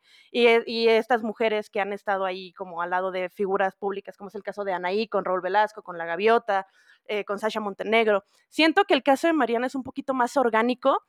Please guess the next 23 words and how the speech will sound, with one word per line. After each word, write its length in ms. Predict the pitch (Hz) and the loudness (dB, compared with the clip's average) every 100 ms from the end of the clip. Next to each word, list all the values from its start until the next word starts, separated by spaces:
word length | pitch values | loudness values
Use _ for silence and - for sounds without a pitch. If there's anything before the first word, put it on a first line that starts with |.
| _ _ _ | _ _ _
porque 400 | 262 262 269 247 | 2 4 4 4
los 140 | 254 254 | 4 4
casos 220 | 330 381 | 4 4
anteriores 460 | 370 285 247 254 302 | 4 4 4 4 4
se 100 | 226 | 6
veía 260 | 208 226 | 6 6
que 80 | 254 | 6
era 100 | 277 | 4
como 200 | 285 220 | 4 4
el 140 | - 226 | 4 4
partido 400 | 247 247 359 427 | 2 2 2 2
político, 560 | - 240 285 330 - 359 466 - - - _ _ - | 2 0 0 -4 -2 0 0 -2 -20 -20 _ _ 0
eh, 120 | 233 | 4
haciendo 420 | 220 220 285 320 | 6 6 4 6
la 80 | 262 | 4
alianza 340 | 233 247 285 | 4 2 2
con 180 | 285 226 | 0 0
Televisa 520 | 214 196 214 285 349 440 640 _ _ - | 2 2 2 2 4 4 2 _ _ 2
para 280 | 226 220 214 | 4 6 4
llegar 320 | 202 220 262 | 4 2 4
a 60 | 330 | 4
las 220 | 226 196 | 2 0
masas, 360 | 220 240 330 | 2 2 4